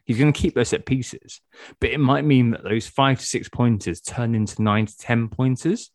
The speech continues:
which is gonna be quite big for him. And I also noticed that Dean is second, uh, for bonus in Everton's team, and he's third for baseline B P S. So a clean sheet and assist, if they do one, two goals per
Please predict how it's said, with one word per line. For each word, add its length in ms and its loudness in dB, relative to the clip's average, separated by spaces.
which 120 0
is 60 -4
gonna 120 4
be 80 4
quite 240 -2
big 160 2
for 120 0
him. 320 -4
And 120 6
I 40 8
also 240 4
noticed 560 0
that 320 2
Dean 260 8
is 100 4
second, 560 -2
uh, 340 0
for 260 0
bonus 460 2
in 100 -4
Everton's 380 -6
team, 500 0
and 80 0
he's 160 2
third 200 2
for 60 -14
baseline 380 -2
B 140 -4
P 160 0
S. 300 -6
So 280 4
a 60 -6
clean 180 4
sheet 200 2
and 120 2
assist, 600 -4
if 80 0
they 140 4
do 180 0
one, 240 2
two 220 -2
goals 340 0
per 340 -2